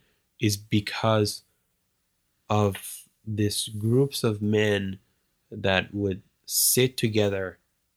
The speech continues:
every single night and just talk. Just sit down in big circles and talk. And I believe that was one of the main reasons that a lot of us survived.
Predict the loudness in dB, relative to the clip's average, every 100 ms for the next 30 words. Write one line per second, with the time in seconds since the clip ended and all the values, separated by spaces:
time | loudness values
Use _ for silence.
0 | -2 4 4 4 0 0 -2 -2 -2 0
1 | 2 2 0 -4 -6 -8 -16 _ _ _
2 | _ _ _ -4 -2 -4 -6 -6 -6 -8
3 | -10 -8 -8 -8 -14 -20 _ _ _ _
4 | _ _ _ _ _ _ _ _ _ _
5 | -6 -4 -2 -4 -4 -6 -4 -4 -2 -4
6 | -6 _ -10 -8 -6 -6 -4 -6 -6 -10
7 | -14 -14 -18 -16 -14 -12 -14 -16 -20 _
8 | _ _ _ _ _ _ _ _ _ _
9 | _ _ _ -8 -8 -2 0 0 0 0
10 | -2 -2 -4 -2 -4 -4 -2 0 0 -4
11 | -4 -6 -6 -6 -8 -8 -12 -12 -6 -6
12 | -6 -10 -8 -8 -8 -12 -12 -10 -8 -10
13 | -12 -14 _